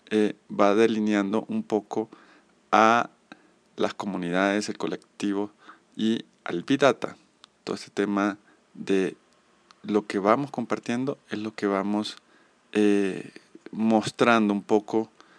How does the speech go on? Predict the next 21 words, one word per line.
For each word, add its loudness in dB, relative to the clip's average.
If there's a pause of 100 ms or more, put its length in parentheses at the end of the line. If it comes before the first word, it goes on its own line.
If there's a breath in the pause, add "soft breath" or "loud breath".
(440 soft breath)
eh, -4
de -2
cara 2
a -2
aquellos -2
investigadores -2 (1000 soft breath)
como 0 (100)
reporteros, 2 (300)
como -2
data 0
miners -2 (320 soft breath)
o -10
mineros 4
de 0
la 0
gran -2
data, 0 (920)
para 4
poder 2 (180)
sacar -4
conclusiones -4